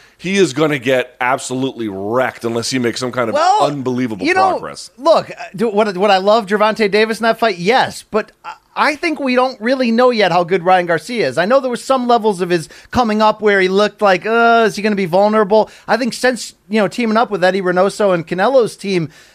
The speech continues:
Speaker 2: they have added some more defense and wrinkles to him. And here's the thing.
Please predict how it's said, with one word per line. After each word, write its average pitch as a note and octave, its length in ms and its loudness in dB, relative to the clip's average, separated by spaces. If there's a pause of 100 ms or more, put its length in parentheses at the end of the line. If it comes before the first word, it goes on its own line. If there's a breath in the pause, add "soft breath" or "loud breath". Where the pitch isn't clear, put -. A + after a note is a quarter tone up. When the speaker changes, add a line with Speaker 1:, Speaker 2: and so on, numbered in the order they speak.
Speaker 2:
they F#3+ 140 2
have G3 360 0
added F#3+ 420 0
some F#3+ 140 -4
more F3+ 160 0
defense F3 480 -4
and D#3 120 -4
wrinkles G#3 380 -4
to F#3 140 0
him. E3+ 100 0
And F3 100 -2
here's B3+ 200 -2
the A3+ 80 -4
thing. C4 260 -2